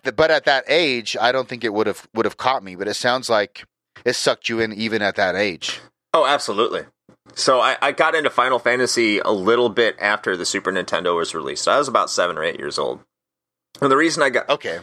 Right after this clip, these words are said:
Speaker 2: and the reason
Speaker 1: Still, that's
Speaker 2: yeah.
Speaker 1: pretty young for that game.
Speaker 2: Yeah, I'm even amazed looking back at it. Like, my s-, I, I don't see seven or eight-year-olds getting into that stuff, and I, you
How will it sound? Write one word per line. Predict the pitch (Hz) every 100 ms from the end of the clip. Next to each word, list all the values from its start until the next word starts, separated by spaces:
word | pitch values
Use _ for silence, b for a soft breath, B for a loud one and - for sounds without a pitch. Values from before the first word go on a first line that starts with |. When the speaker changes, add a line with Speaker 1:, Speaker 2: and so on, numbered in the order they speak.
| -
Speaker 2:
and | 127
the |
reason | 156 185
Speaker 1:
Still, | - 285 202
that's | 226
Speaker 2:
yeah. | -
Speaker 1:
pretty | 294 208
young | 147 208 156
for | 139
that | 131 120
game. | - 147 110 107
Speaker 2:
Yeah, | 160 139
I'm | 170
even | 127 113
amazed | 104 98 -
looking | 101 95
back | 85 104 82
at | 73
it. | 80 - -
Like, | 98 95 _ - -
my | - 104
s-, | 110 - _ _
I, | - 104 - -
I | 110 -
don't | - 101
see | -
seven | 95 101 87
or |
eight-year-olds | 87 76 85 80
getting | 95 82 80
into | 78
that | 76 76
stuff, | - 78 -
and | 82
I, | 78 _
you | -